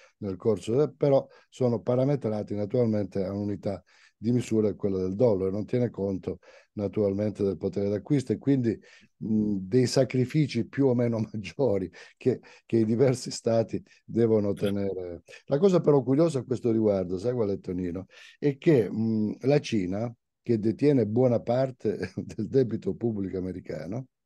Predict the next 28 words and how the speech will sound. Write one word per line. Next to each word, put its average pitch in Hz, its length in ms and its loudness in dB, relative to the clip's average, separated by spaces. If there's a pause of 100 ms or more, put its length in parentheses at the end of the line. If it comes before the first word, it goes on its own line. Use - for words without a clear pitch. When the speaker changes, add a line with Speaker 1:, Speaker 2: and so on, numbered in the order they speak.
(440)
Speaker 1:
in 151 120 -2
qualche 165 360 4
modo 113 240 4
finanzia 107 640 -2 (360)
la 139 160 4
spesa. 131 400 6
Speaker 2:
Meno, 185 180 10
meno 190 240 10
adesso, 160 340 4
il 135 60 0
quindici 190 300 10
per 170 160 8
cento 120 380 -4
adesso. - 320 -12
Adesso 175 200 8
è - 20 10
il 170 60 6
Speaker 1:
Vabbè, - 160 0
no, - 0 -
in 131 80 4
Speaker 2:
quindici. - 220 2
Speaker 1:
qualche 165 320 6
modo 151 320 2
Speaker 2:
Eh, 190 160 4
sì. - 80 -8
Speaker 1:
partecipa 151 720 2
al 131 120 0
finanziamento, 139 880 -2